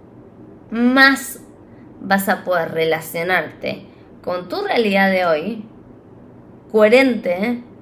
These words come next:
con ir por ese objetivo. Más vas, vas a ver el camino, la ruta,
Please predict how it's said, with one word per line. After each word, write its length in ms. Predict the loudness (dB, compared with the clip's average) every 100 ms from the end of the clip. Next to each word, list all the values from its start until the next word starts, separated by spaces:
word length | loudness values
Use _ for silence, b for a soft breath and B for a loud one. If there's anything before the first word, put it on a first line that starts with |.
| -20 -20 -20 -20 -20 -6
con 200 | -4 -2
ir 180 | -2 -2
por 140 | -2
ese 200 | -4 -6
objetivo. 440 | -12 -12 -10 -6 -6
Más 300 | -4 -6 -4
vas, 200 | -6 -4
vas 200 | -6 -6
a 80 |
ver 140 | -6 -6
el 140 | -8
camino, 720 | -10 -10 -8 -10 -8 -8 -8 B B B B -20 -10
la 260 | -8 -6
ruta, 800 | -6 -8 -8 -8 -10 -8 -8 -12